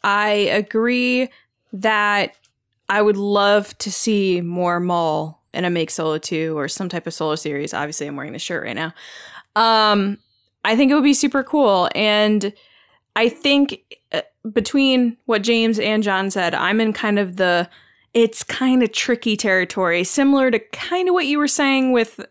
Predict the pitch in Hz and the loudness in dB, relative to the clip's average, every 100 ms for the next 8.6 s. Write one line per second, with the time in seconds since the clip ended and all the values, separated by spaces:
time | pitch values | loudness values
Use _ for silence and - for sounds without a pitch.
0 | - 220 220 214 202 208 196 196 202 190 | -4 2 4 4 4 2 0 -2 -4 -4
1 | 185 220 202 190 190 185 - - - - | -4 -2 0 0 0 -2 -6 -20 -20 -20
2 | - 233 233 - 277 269 254 233 240 202 | -8 -6 -4 0 2 2 2 2 0 0
3 | 196 190 196 208 196 185 175 180 175 175 | 0 0 -2 -2 -2 -2 -2 -2 -2 -2
4 | - 180 190 214 208 214 202 185 170 185 | -2 0 2 2 2 2 0 0 0 2
5 | 185 190 214 208 190 185 202 185 180 _ | 2 2 2 2 2 0 -2 -4 -10 _
6 | - - - 226 220 202 190 190 214 202 | -20 -20 -2 2 4 2 0 2 4 4
7 | - - 180 165 196 - _ _ _ _ | 0 -2 2 2 0 -4 _ _ _ _
8 | - 190 208 202 - | -4 -2 0 -2 -4